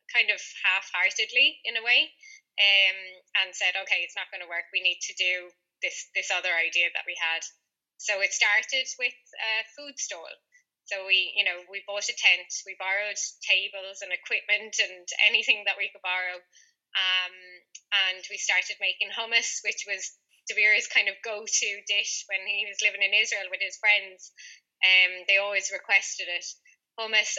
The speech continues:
And then, um, so meze, the meaning of meze is salads and dips and all the bitty things that you get at the start of a Middle Eastern meal. Um, and that was always our favourite part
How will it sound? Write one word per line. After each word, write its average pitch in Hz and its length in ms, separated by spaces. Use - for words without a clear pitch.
And 196 160
then, 196 480
um, 202 480
so 208 240
meze, 214 640
the 196 80
meaning 226 320
of 190 160
meze 190 480
is - 160
salads 190 400
and 175 240
dips - 480
and 170 240
all 208 160
the 196 320
bitty 202 320
things 190 320
that 185 160
you 185 80
get 190 240
at 180 160
the 180 80
start 185 320
of - 80
a 180 80
Middle 185 240
Eastern 180 400
meal. 190 240
Um, 190 320
and 196 160
that 208 160
was 190 80
always 196 320
our 175 160
favourite 185 480
part 185 240